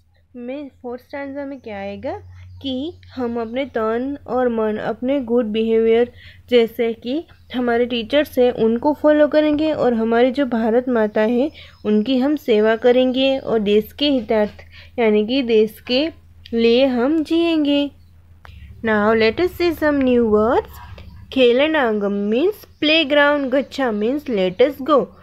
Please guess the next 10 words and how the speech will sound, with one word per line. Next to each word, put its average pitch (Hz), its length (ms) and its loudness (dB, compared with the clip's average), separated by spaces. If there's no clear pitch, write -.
कूर्दन 208 500 0
means 339 340 -2
jump, 330 380 2
रजिकायता 240 840 2
means 285 340 -2
very 220 360 0
strong 339 540 -2
body, 302 640 -2
पुष्पवाटिका 233 880 -2
means 226 300 -2